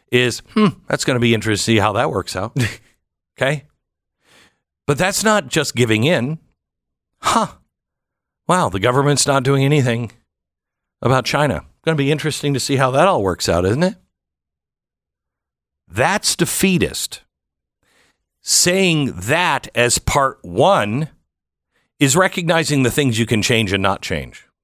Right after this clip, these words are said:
But what follows that is, I'm gonna get my ass in gear, make sure I have access to power and water and everything else. Because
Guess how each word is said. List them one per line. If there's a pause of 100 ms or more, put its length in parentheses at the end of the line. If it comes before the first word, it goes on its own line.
(960)
But
what
follows
that
is, (220)
I'm
gonna
get
my
ass
in
gear,
make
sure
I
have (420)
access
to
power
and
water
and
everything
else. (280)
Because